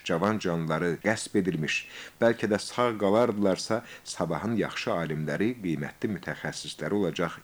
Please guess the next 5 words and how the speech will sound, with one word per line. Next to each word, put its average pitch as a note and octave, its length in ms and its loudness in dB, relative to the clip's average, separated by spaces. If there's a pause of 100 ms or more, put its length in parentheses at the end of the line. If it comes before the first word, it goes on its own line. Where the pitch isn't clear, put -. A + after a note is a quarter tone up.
(100)
insanların D#2 720 -4
adları. C#2+ 400 -6 (580)
Əli D#2+ 160 2
Söhbət - 480 -4
Sumbatzadə C#2+ 840 -4